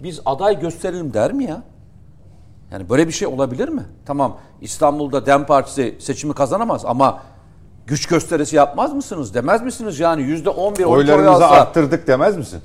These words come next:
Speaker 1: Demez misiniz? E şimdi bu senaryoda yüzde dört oy alsa İstanbul'da ne olacak? Başka bir şey olacak değil mi?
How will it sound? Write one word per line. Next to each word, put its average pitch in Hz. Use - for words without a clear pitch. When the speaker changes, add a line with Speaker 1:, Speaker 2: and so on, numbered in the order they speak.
Speaker 1:
Demez 185
misiniz? 311
E -
şimdi 190
bu 254
senaryoda 196
yüzde 180
dört 254
oy 180
alsa 160
İstanbul'da 147
ne 143
olacak? 175
Başka -
bir 320
şey 233
olacak 104
değil 320
mi? -